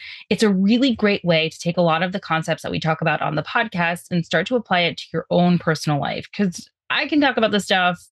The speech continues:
on my own and with my guest, and it will probably apply to you. And I hope that a lot of this resonates. But in order to translate into your specific life with your own experiences and memories and thoughts and feelings, this has to become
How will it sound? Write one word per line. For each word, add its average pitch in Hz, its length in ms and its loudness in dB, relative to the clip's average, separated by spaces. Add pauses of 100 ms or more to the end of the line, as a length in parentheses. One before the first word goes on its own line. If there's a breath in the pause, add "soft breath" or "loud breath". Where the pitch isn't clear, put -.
(280)
on 185 140 4
my 165 160 4
own 151 280 2
and 156 200 -2
with 165 160 0
my 160 140 0
guest, 156 400 -4 (340)
and 190 400 2
it 196 160 0
will 196 160 0
probably 240 540 0
apply 170 460 -2
to - 120 -6
you. 170 300 2
And 180 120 0
I 170 80 0 (160)
hope - 220 0
that 196 120 2
a 175 60 2
lot 147 140 0
of 143 100 -2
this 151 140 -8
resonates. 185 500 -2 (440 loud breath)
But 226 180 2
in 240 100 4
order 285 160 0
to 330 120 -4
translate 196 560 -2
into 190 260 -2
your 202 560 2
specific 208 460 -2
life 170 240 2
with 185 100 -6
your 214 380 0
own 202 160 0
experiences 180 560 -2
and 180 120 2
memories 170 380 0
and 165 140 -2
thoughts 151 180 -2
and 175 160 -2
feelings, 185 580 0 (440 loud breath)
this 254 200 4
has 247 160 0
to 208 80 -8
become 175 720 2